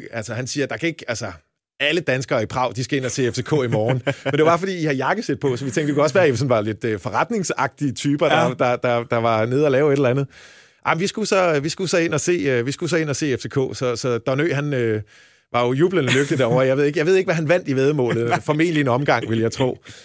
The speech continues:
Speaker 1: Øhm, vi, vi sendte så i øvrigt også et væddemål den anden vej, fordi så kom vi jo til, det var på det tidspunkt, hvor,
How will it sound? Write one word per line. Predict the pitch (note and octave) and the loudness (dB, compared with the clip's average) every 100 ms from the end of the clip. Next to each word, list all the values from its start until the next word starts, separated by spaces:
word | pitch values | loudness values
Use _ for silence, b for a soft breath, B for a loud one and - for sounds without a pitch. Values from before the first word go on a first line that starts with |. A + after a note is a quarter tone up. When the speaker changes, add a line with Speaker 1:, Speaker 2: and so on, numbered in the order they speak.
| B - | B -2
Speaker 1:
Øhm, | C#3 B2 A2+ A2 A2 G2+ G2 _ _ b | 2 4 2 0 -6 -8 -10 _ _ b
vi, | C#3+ D3+ | -4 -2
vi | D#3 | -2
sendte | E3 E3+ | 0 0
så | F3 | 2
i | D3+ | 2
øvrigt | E3+ D3+ | 2 2
også | C#3+ | 0
et | C#3 | 0
væddemål | D3 D3+ A#2+ | 0 0 -2
den | B2 | -2
anden | B2+ E3+ | -2 0
vej, | G#2+ G2 | 0 -2
fordi | B2 G#2+ | -4 -6
så | A#2 | -6
kom | E3+ D3+ | -4 -4
vi | |
jo | B2 | -4
til, | - D3 | -2 -4
det | C#3 | -2
var | D3 | -4
på | - | -2
det | C3 | -6
tidspunkt, | - D#3 D#3+ B2 | -4 -6 -6 -2
hvor, | B2 | -4